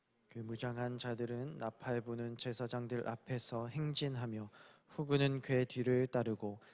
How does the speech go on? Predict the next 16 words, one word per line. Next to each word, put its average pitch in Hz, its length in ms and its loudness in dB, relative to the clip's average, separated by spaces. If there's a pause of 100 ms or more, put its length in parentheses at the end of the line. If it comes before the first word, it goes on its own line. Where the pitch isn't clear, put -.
(160)
제사장들은 123 800 2
나팔을 127 560 4
불며 123 520 0
행진하더라. 117 840 -4 (640)
여호수아가 143 560 12
백성에게 151 680 10
명령하여 147 640 12
이르되, 123 460 6 (280)
너희는 131 420 10
외치지 143 460 10
말며 123 500 8 (240)
너희 135 240 12
음성을 160 540 12
들리게 156 400 10
하지 151 260 10
말며 123 500 4